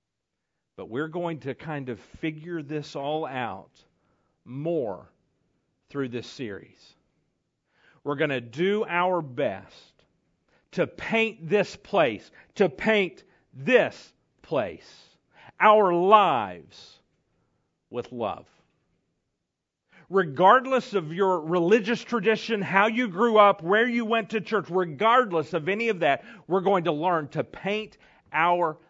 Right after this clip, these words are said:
lives, this place, with love.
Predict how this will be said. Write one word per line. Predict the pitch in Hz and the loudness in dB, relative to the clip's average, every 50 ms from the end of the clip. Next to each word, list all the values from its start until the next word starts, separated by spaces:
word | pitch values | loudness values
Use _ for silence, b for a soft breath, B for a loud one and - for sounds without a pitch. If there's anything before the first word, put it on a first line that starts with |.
| b b | b b
lives, | - 143 151 165 160 156 147 139 131 117 107 101 101 120 | -10 -6 -4 -2 -2 0 -2 -2 -4 -6 -8 -10 -14 -14
this | 123 127 202 269 240 - | -8 -2 -2 -2 -2 -2
place, | - - - 123 110 - - - - - _ _ _ _ _ _ _ _ _ _ _ _ _ _ _ _ - | -6 -14 -10 -10 -10 -10 -10 -18 -20 -20 _ _ _ _ _ _ _ _ _ _ _ _ _ _ _ _ -10
with | 131 135 120 107 | -8 -8 -8 -6
love. | 127 127 123 110 101 87 - - | -4 -2 -2 0 -2 -4 -6 -12